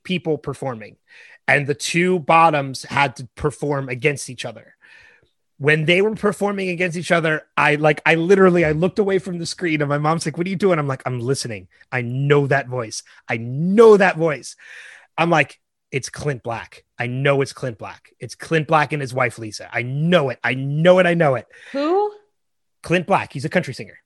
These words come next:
Speaker 2: Oh,
Speaker 1: He's like
Speaker 2: that's
Speaker 1: a,
Speaker 2: why I don't
Speaker 1: he's
Speaker 2: know.
Speaker 1: like a legendary country singer.
Speaker 2: Yeah, I don't know country.
Speaker 1: Um,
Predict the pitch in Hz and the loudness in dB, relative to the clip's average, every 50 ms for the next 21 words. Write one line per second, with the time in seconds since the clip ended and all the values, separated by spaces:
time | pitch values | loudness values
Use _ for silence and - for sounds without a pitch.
0 | _ _ _ - - 190 202 202 196 180 - - 208 - 190 160 214 196 185 170 | _ _ _ -6 -2 0 2 2 2 2 4 2 4 4 4 2 2 2 0 0
1 | 180 180 156 190 185 226 214 208 185 175 160 139 131 135 139 139 160 185 131 147 | -2 0 0 2 4 4 2 4 4 2 2 2 -2 -2 0 2 2 2 0 -2
2 | 139 131 123 120 113 117 - - 117 107 - 113 110 - 104 95 - 190 180 180 | -2 -2 -2 -2 -2 -6 -6 -8 -10 -8 -10 -12 -12 -14 -18 -12 -6 -2 0 0
3 | 180 185 190 185 - - 165 165 - 175 170 - 151 147 175 180 _ _ _ _ | 0 0 -2 -4 -6 -6 -10 -8 -8 -8 -8 -8 -8 -10 -10 -12 _ _ _ _
4 | _ _ _ _ _ _ _ - - 135 131 127 120 120 117 113 107 101 | _ _ _ _ _ _ _ 0 2 4 4 4 2 0 -2 -4 -10 -12